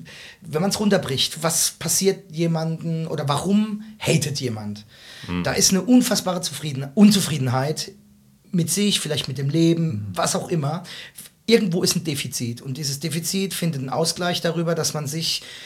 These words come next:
Speaker 1: ähm, mit Beleidigung über jemanden erhebt, den man vielleicht sogar bewundert am Ende, ja.
Speaker 2: Ja.
Speaker 1: Und, ähm, schlussendlich, ähm, wenn einem erstmal klar ist, dass der, die Hassrede von jemandem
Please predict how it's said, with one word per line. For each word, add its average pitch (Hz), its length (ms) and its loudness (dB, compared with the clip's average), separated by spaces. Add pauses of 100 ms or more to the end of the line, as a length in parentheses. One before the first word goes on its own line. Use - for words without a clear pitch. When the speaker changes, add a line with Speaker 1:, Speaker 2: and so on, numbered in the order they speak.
(280)
Speaker 1:
ähm, 143 380 0
mit 139 320 0
Beleidigung 185 640 2
über 160 140 2
jemanden 143 420 -2
erhebt, 131 680 -2 (200)
den 156 80 -4
man 151 120 0
vielleicht 147 260 -2
sogar 123 160 -6
bewundert 127 400 -4
am 90 100 -12
Ende, 98 280 -4
ja. 98 160 -6 (280)
Speaker 2:
Ja. 85 260 2
Speaker 1:
Und, 156 360 2
ähm, 143 220 -4 (140)
schlussendlich, 165 840 0 (280)
ähm, 147 500 -4 (440)
wenn 151 260 -2
einem 143 260 -2 (100)
erstmal 139 340 0
klar 175 260 2
ist, - 220 -2
dass - 520 0 (160)
der, 107 600 -4 (360)
die - 80 -6
Hassrede 156 460 0
von 131 180 -4
jemandem 110 720 -4